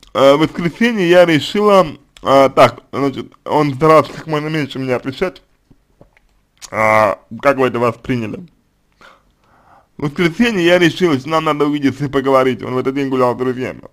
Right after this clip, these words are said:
И запивал горе. Опять же, здесь как бы идёт обесценивание. Вы решаете, что вам нужно поговорить. То есть вы, Лидия, решили, что вам вдвоём нужно поговорить.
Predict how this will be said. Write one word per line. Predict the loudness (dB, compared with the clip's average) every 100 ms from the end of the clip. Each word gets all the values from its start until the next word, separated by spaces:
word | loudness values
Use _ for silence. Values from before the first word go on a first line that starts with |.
| _ _ _ _ _ _ _ _ -8
И | -6
запивал | -2 2 4 4
горе. | 2 -4 -6 -16 _ _ _ _ _ _ _ _ _ _ _ _ -20 _ _ _ _ _
Опять | -6 0 0
же, | 0
здесь | -2 -2 0
как | -4
бы | -2 -4
идёт | -2
обесценивание. | -2 -4 -6 -6 -4 -4 -8 -8 -8 -10 _ _ _ _ _ _ _ -20 -20 -20 _ _ _ _ _
Вы | -6 2 4 6
решаете, | 4 2 4 4 6 2 0 -6
что | -6 -4 -2
вам | 2 6 6 6 2 -12 _ _ -14
нужно | -6 -2 0 -2
поговорить. | -2 -2 0 2 0 0
То |
есть | -4 -4
вы, | -6 -2
Лидия, | -2 -2 -4 2 2
решили, | 4 4 2 -6 -2 -2
что | 0
вам | 2 2 2
вдвоём | 2 2 2 -2 -2
нужно | -2 -2 -4
поговорить. | -4 -2 0 0 -2 -10